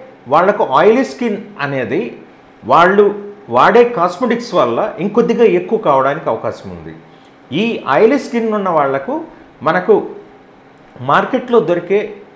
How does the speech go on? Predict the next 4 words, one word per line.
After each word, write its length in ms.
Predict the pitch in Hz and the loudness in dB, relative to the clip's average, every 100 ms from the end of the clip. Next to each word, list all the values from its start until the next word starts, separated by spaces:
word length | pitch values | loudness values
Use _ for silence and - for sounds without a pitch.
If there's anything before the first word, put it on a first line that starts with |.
| - | -10
ఈ 100 | 208 | -6
క్లెన్సర్స్‌లో 880 | 233 - 175 196 226 180 - 180 214 - - - - - | -4 -2 -2 0 -2 -2 -6 -6 -6 -12 -20 -20 -20 -4
acid 420 | 143 196 202 185 156 | 0 2 2 -2 2
base 300 | 156 - | 2 2